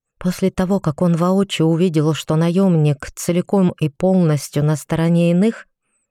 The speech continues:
немного погасил градус критичности к тени, стал больше доверять,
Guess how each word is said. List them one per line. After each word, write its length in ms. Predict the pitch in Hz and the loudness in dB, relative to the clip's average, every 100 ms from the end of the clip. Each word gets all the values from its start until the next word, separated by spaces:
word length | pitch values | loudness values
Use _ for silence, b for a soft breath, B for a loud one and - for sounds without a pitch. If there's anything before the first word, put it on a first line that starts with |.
| - | -2
немного 440 | 185 196 214 202 | 2 4 4 0
погасил 640 | 196 196 214 220 - 175 156 | -2 -2 -2 -4 -2 0 0
градус 580 | 143 156 147 151 147 | 0 0 0 -2 -4
критичности 920 | - 160 160 - 160 - 110 143 - - | -4 -2 -2 -4 -6 -4 -4 -4 -6 -12
к 160 | - | -12
тени, 480 | - 156 151 151 147 _ _ _ | -4 -2 0 0 -4 _ _ _
стал 340 | - - 202 214 | -14 -4 -2 0
больше 380 | 202 220 - | 0 -2 -2
доверять, 600 | 185 190 160 151 151 - | -2 0 0 0 -2 -6